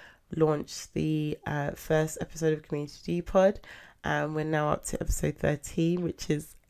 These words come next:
an amazing feat. Like, I can, I can call myself a producer 'cause I definitely, um,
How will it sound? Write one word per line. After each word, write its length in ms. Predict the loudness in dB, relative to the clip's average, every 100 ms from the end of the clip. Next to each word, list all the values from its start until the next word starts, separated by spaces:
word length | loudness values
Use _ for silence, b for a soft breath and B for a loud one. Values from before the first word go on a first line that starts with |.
| _
an 120 | 10 12
amazing 500 | 10 6 6 2 -2
feat. 320 | 0 -2 2
Like, 320 | 2 0 -6 B B B B B _ -20 -18 -10
I 120 | -10 10
can, 220 | 12 12
I 300 | 12 10 8
can 100 | 0
call 180 | 12 12
myself 420 | 12 12 12 12 12
a 40 |
producer 680 | 12 12 10 0 4 6 6
'cause 160 | 6 0
I 60 |
definitely, 800 | 4 6 6 6 2 4 0 -2 0
um, 480 | 2 4 2 -2